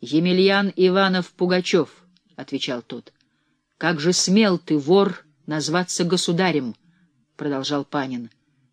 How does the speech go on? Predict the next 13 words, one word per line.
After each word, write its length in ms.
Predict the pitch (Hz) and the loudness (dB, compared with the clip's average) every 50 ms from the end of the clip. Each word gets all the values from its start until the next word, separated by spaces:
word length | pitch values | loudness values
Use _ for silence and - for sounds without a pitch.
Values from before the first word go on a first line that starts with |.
| _ _ _ | _ _ _
«Я 240 | 202 226 262 247 240 | -4 -2 0 2 4
не 140 | 233 247 | 6 6
ворон», 600 | 240 202 214 226 190 160 151 135 123 120 110 101 - _ _ _ _ _ _ _ _ - | 6 6 6 6 6 4 2 -2 -6 -8 -10 -12 -16 _ _ _ _ _ _ _ _ -10
возразил 420 | 147 143 143 139 143 131 147 147 | -8 -6 -4 -6 -4 -4 -4 -4
Пугачев, 540 | 143 - 143 135 135 135 - 165 156 - 151 | -4 -6 -8 -8 -8 -6 -4 -6 -4 -4 -4
играя 260 | 139 143 143 139 135 | -6 -4 -6 -4 -4
словами 560 | - - 139 131 131 151 156 165 156 147 139 - - _ _ | -6 -6 -8 -8 -6 -6 -6 -4 -6 -6 -8 -10 -18 _ _
и 140 | 156 160 151 | -4 -2 -2
изъясняясь 840 | 139 - 143 139 - - 147 156 175 180 170 165 - - - - _ _ _ _ _ _ _ - | -2 -2 -4 -4 -4 -6 -4 -4 -2 -2 -2 -2 -4 -8 -12 -16 _ _ _ _ _ _ _ -10
по 60 | 156 | -8
своему 340 | - - 151 156 147 160 170 | -6 -2 -2 -2 0 0 0
обыкновению 600 | 156 147 147 - - 143 147 151 151 147 143 143 | -2 -2 -4 -6 -6 -6 -4 -4 -4 -4 -4 -6
иносказательно. 840 | 143 143 - - - 151 143 147 147 139 127 - 113 113 110 107 | -6 -6 -8 -8 -6 -6 -4 -4 -4 -6 -8 -10 -12 -12 -12 -12